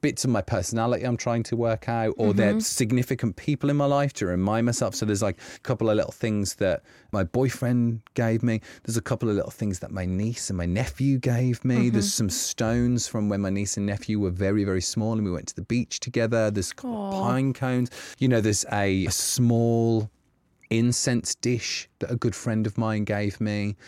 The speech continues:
Speaker 1: It's full of, like, little bits. And so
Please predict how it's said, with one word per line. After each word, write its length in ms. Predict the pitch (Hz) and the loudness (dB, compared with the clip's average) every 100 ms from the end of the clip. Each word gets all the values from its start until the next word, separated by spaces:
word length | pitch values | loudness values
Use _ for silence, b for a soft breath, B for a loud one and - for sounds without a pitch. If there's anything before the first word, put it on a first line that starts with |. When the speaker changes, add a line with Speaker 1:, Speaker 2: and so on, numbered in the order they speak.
| B | B
Speaker 1:
It's 200 | 135 - | -4 -4
full 220 | - 196 | 2 4
of, 100 | 180 | 4
like, 180 | 156 139 | 2 0
little 340 | 135 135 - 131 | 0 0 0 0
bits. 340 | 120 - - - | -2 -4 -4 0
And 180 | 127 127 | 2 2
so 540 | - 135 123 120 107 | 2 2 4 2 0